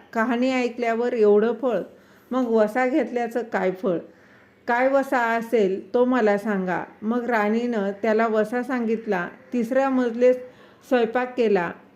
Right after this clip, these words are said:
मुलांना वाढलं, राजाला वाढलं. आपलं पान वाढून घेताच कहाणीची आठवण झाली. नगरात कोणी उपाशी नाही ना याचा शोध घेतला. एक म्हातारी व तिचा मुलगा वनात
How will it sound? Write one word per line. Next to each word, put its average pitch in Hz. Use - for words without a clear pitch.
मुलांना 262
वाढलं, 226
राजाला 226
वाढलं. 202
आपलं 220
पान 226
वाढून 208
घेताच 208
कहाणीची 214
आठवण 220
झाली. 185
नगरात 233
कोणी 262
उपाशी 226
नाही 220
ना 190
याचा 208
शोध 226
घेतला. 196
एक 262
म्हातारी 240
व 220
तिचा 226
मुलगा 233
वनात 208